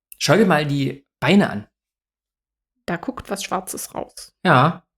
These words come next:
Speaker 1: Und wie du es schon beschrieben hast, ganz intuitiv, du siehst ja nur die Vorderseite, es ist tatsächlich nur ein Stück Stoff, was an ihrem Hals dranhängt.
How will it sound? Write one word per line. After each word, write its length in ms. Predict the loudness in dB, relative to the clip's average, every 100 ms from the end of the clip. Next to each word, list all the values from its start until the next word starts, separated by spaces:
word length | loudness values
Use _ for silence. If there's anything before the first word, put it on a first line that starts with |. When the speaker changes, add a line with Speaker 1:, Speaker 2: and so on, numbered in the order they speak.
| _ _ _ _ _ -4
Speaker 1:
Und 80 | -2
wie 80 |
du 60 | -2
es 140 | -2
schon 160 | -2 -2
beschrieben 380 | -2 -2 -2 -2
hast, 180 | -4 -4
ganz 180 | -4 -2
intuitiv, 720 | -4 -2 -4 0 -2 -2 -8 _ _ _
du 80 | -8
siehst 180 | -6 -4
ja 80 | -4
nur 120 | -4
die 80 | -4
Vorderseite, 680 | -4 -4 -4 -4 -4 -8 _ _ _ -14
es 140 | -10
ist 180 | -8 -6
tatsächlich 440 | -6 -4 -4 -2
nur 200 | -2 -2
ein 180 | -2 -4
Stück 240 | -4 -6
Stoff, 340 | -6 -4 -6 -6
was 260 | -6 -6
an 140 | -8 -6
ihrem 220 | -6 -6
Hals 280 | -6 -6 -8
dranhängt. 600 | -6 -6 -4 -4 -6 -10